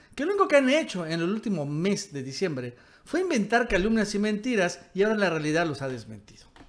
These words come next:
Vamos a arrancar con Reforma. ¿Cuál fue la portada de hoy? Esta fue la portada.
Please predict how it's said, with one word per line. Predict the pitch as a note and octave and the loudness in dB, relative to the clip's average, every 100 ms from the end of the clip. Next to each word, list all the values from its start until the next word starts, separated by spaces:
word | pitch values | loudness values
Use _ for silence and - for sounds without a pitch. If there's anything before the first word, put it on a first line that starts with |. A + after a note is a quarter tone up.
| - _ _ - - | -20 _ _ -20 -6
Vamos | F#4+ F4+ | 0 4
a | |
arrancar | B3+ A3 A#3 | 4 4 2
con | B3 G#3 | 4 2
Reforma. | D3 - A#2 A#2+ | 0 -6 -10 2
¿Cuál | D4+ F4 | 4 6
fue | - C4+ | 4 4
la | C4+ | 4
portada | F#3+ - F#3 F3 | 0 0 2 2
de | C#3 | 0
hoy? | G#2 - - _ - | -8 -14 -20 _ -8
Esta | G#3+ G#3 | -2 -2
fue | - | 2
la | F3+ - | 2 0
portada. | A2+ G2+ A#2+ A2 | -4 -10 -12 -12